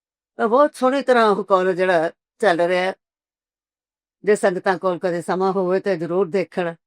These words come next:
ਔਰ ਉਹ ਭਗਤ ਜੀ ਦੇ ਪਿੰਡ ਦੇ ਨਾਲ ਰਾਜੇਵਾਲ ਰੋਣੋ, ਭਗਤ ਜੀ ਦਾ ਪਿੰਡ ਰਾਜੇਵਾਲ ਹੈ ਤੇ ਨਾਲ ਹੀ ਦੋ ਪੰਜ ਕਿਲੋਮੀਟਰ ਤੇ ਰੋਣੋ ਹੈ, ਇਕੱਠਾ ਹੀ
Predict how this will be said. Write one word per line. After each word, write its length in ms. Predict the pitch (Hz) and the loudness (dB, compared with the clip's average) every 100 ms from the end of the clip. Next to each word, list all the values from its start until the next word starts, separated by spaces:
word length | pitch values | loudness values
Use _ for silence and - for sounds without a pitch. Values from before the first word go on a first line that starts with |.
| _ _ _ - | _ _ _ -2
ਔਰ 80 | 196 | 0
ਉਹ 80 | 208 233 | 0 0
ਭਗਤ 180 | 180 175 | 0 0
ਜੀ 140 | 180 | 0
ਦੇ 140 | 190 | 0
ਪਿੰਡ 300 | 185 196 180 | 0 0 -2
ਦੇ 160 | 190 190 | 0 0
ਨਾਲ 220 | 180 175 | 0 -2
ਰਾਜੇਵਾਲ 580 | 170 180 156 190 180 180 | -2 -4 0 0 0 0
ਰੋਣੋ, 440 | 175 185 196 156 - _ _ _ _ _ - | 0 0 0 -4 -10 _ _ _ _ _ 0
ਭਗਤ 160 | 208 202 | 2 4
ਜੀ 100 | 208 | 4
ਦਾ 140 | 175 | 2
ਪਿੰਡ 240 | 160 220 208 | 0 0 0
ਰਾਜੇਵਾਲ 520 | 196 160 214 214 214 | -2 0 0 4 2
ਹੈ 80 | 214 | 2
ਤੇ 120 | 214 | 0
ਨਾਲ 300 | 196 196 214 | 2 2 2
ਹੀ 80 | 220 | 2
ਦੋ 200 | 208 208 | 0 0
ਪੰਜ 300 | - 190 190 | 0 0 0
ਕਿਲੋਮੀਟਰ 560 | 208 185 185 185 190 | -2 -2 -2 -2 -4
ਤੇ 180 | 185 190 | -2 -2
ਰੋਣੋ 320 | 180 202 214 | 0 0 0
ਹੈ, 60 | 202 | -2
ਇਕੱਠਾ 340 | 190 214 - | -2 -2 2
ਹੀ 180 | 254 214 | 2 2